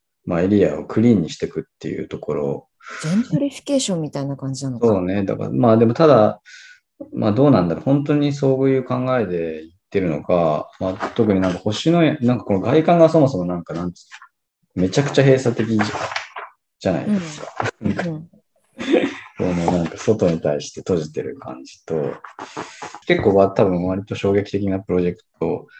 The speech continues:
Speaker 2: うん。
Speaker 1: 多分星のやが入るっていうところも多分センセーショナルだったし、
Speaker 2: うん。
Speaker 1: そしてこの建物がこういう立ち上がり方だっていうこともそうだし、まあ、今後どうなっていくのかですよね。その都市計画レベルでの話と、観光客と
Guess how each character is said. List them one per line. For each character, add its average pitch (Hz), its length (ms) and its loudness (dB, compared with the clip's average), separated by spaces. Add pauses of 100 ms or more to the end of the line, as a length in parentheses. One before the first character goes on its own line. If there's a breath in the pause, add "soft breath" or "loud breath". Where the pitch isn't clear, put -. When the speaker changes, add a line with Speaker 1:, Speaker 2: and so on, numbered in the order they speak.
(100)
Speaker 2:
う 170 120 -6
ん。 160 60 -6
Speaker 1:
多 135 100 8
分 127 80 4
星 107 240 0
の 123 80 6
や 107 140 6
が 87 80 0
入 98 240 4
る 85 60 -4
っ - 20 -8
て 80 180 -10
い 80 40 -8
う - 20 -20
と 85 120 -4
こ 85 120 0
ろ 82 80 -2
も 76 100 -4
多 82 140 -4
分 80 260 -8
セ - 220 -4
ン 90 60 -2
セ 95 120 0
ー 87 40 0
シ - 120 -8
ョ 76 60 -12
ナ - 80 -12
ル 71 80 -12
だ - 80 -16
っ - 100 -20
た - 80 -20
し、 - 380 -4 (320 loud breath)
Speaker 2:
う - 20 -6
ん。 156 260 -6 (300)
Speaker 1:
そ 123 100 2
し 110 60 -4
て 120 140 0
こ 123 100 2
の 123 80 4
建 120 280 4
物 117 180 4
が 80 80 0
こ 98 160 -2
う 95 80 2
い 92 120 0
う 90 300 0
立 87 180 -10
ち - 140 -6
上 85 80 2
が 85 80 0
り 85 80 0
方 87 260 -4
だ 69 140 -6
っ - 160 -20
て - 80 -12
い - 80 -12
う - 60 -20
こ 82 60 -20
と - 100 -14
も - 80 -14
そ - 180 -8
う - 20 -14
だ - 120 -14
し、 - 360 -14
ま 113 100 -2
あ、 - 20 -6
今 110 160 4
後 104 100 8
ど 101 120 6
う - 20 2
な 87 100 2
っ - 80 -8
て - 80 -6
い - 60 -6
く 76 60 -8
の - 100 -12
か 85 120 -10
で 82 120 -14
す - 100 -14
よ 101 80 -4
ね。 107 60 -4
そ 104 100 -8
の 82 80 -6
都 87 120 -2
市 - 120 -4
計 90 180 2
画 87 140 -6 (100)
レ 92 160 2
ベ 87 120 -2
ル 76 100 -4
で 76 80 -6
の 78 80 -6
話 - 300 -14
と、 - 300 2 (260 loud breath)
観 113 160 2
光 117 120 4
客 101 200 2
と - 100 -4